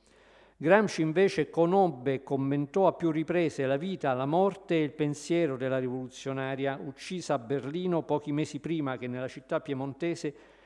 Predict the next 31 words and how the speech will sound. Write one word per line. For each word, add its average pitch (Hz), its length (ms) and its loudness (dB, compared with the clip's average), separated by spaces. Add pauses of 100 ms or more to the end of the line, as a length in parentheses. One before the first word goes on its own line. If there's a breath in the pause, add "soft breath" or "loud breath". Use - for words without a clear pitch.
(280 loud breath)
dove 131 220 0
Gramsci 143 380 0
viveva 139 480 2
avesse 139 380 -2
inizio 147 320 -2
la 123 100 0
stagione 135 420 -2
dell'Ordine 135 560 -2
Nuovo 135 320 0
e 123 60 -2
dei 120 100 -6
consigli 113 420 -8
di 107 80 -10
fabbrica. 120 460 -14 (1040 soft breath)
Gramsci 196 380 2
diede 185 280 4
notizia 175 520 -2
dell'uccisione 139 680 -2
di 147 120 -4
Rosa 156 220 -2
Luxemburg 165 600 -2
sull'Avanti 139 760 0
già 147 160 0
il 180 100 0
diciotto 151 460 -6
gennaio 151 480 -4
diciannove, 135 600 -4
quindi 123 240 -6
tre 113 200 -10
giorni 120 340 -4
dopo, 120 440 -8